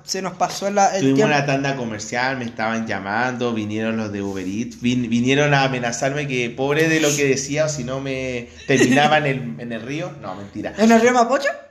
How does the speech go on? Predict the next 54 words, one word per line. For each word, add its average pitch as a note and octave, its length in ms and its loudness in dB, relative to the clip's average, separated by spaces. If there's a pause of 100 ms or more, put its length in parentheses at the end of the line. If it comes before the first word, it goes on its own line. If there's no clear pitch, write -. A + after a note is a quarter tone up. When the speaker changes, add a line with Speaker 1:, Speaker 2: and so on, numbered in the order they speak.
(640)
Speaker 2:
Claro. C3 220 2
Speaker 1:
Ya, - 420 2
ya, F#3+ 300 -4
entonces A3+ 340 -6
quedamos C4 400 2
en B3+ 160 -2
lo A#3+ 180 0
de, G#3+ 260 0
lo G#3+ 180 -2
de G3+ 120 -2
la F#3+ 460 4
Party G3+ 220 2
Freak, G3 280 -4
entonces F3+ 380 0
Speaker 2:
Ya. G3+ 80 0 (460)
Party C#4 360 2
Freak, D#4 600 -6
yo, C4 140 0
¿por D#4 160 -2
qué D4+ 100 0
yo E4+ 80 4
hablo E4 180 4
mucho C#4+ 300 -4
de C4+ 80 -2
las A#3 140 -2
fiestas? - 720 -10 (120)
De E3 140 0
los - 180 0
tipos A#3 260 -2
de A#3 100 -2
fiestas, - 420 -10
porque C3+ 220 -4
dependiendo E3 500 0
qué A3 60 -2
es G3+ 60 -2
lo G3+ 100 -4
que F3 100 -8
te D3+ 100 -6
gusta, D#3+ 360 -4
como C3 220 -6
tú A2+ 200 -6
eres, A#3 400 -8 (140)
es F3 140 -8
lo F#3 100 -8
que E3 140 -2
vas. - 260 -10 (220)
Si D3+ 160 -2
tú E3+ 120 -2
quieres A3 320 -2
algo G3 280 -2
más G3 320 -6
under, F#3+ 580 -2
más E3+ 240 -6
viej-, E3 240 -10